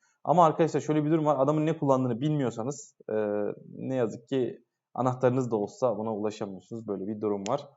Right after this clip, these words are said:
Anahtarı bile bıraksa adam zaten siz onu çözemezsiniz. Çok zor. Bir de bunu çöz diyelim. Evet çözdü gördüğünüz gibi. Bir de bir şey dikkat etmek istiyorum.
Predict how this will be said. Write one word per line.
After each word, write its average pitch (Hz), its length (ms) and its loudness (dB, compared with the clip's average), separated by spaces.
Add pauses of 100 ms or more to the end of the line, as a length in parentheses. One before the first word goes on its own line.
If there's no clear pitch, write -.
(960)
Anahtarı 143 440 4
bile 113 160 2
bıraksa 117 320 0
adam 123 200 -2
zaten 113 240 -2
siz - 120 -10
onu 123 380 -6
çözemezsiniz. 120 640 -4
Çok - 260 -4
zor. 131 180 0 (440)
Bir 143 60 -2
de 135 120 4
bunu 127 120 0
çöz 147 360 2
diyelim. 143 300 0 (420)
Evet 113 340 0
çözdü 107 360 -2
gördüğünüz 101 420 -2
gibi. 131 200 -6 (720)
Bir 247 80 2
de 220 100 8
bir 185 60 2
şey 165 200 2
dikkat 127 240 2
etmek 110 280 -4
istiyorum. 107 420 -6